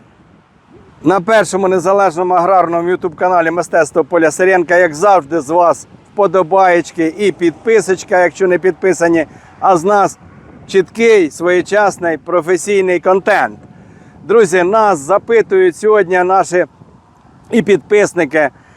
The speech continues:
і аграрії, сподіваємося, хто не підписаний, підпишеться. А скільки необхідно висіяти насінин на метрі погонному?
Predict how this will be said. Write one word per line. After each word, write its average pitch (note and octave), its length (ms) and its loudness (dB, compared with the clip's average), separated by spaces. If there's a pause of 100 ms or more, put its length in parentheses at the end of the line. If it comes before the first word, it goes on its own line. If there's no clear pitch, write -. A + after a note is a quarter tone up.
(240)
і F#3+ 260 2 (240)
аграрії, F3 840 0 (680)
сподіваємося, F3+ 720 0
хто F3 140 -2
не E3+ 120 0
підписаний, E3+ 580 -2
підпишеться. D#3+ 840 -2 (680)
А G3 140 0
скільки G#3+ 480 0
необхідно G3 840 0 (300)
висіяти G#3 580 2
насінин G#3+ 640 0 (100)
на F#3 400 0 (380)
метрі G#3 440 0
погонному? D#3+ 680 0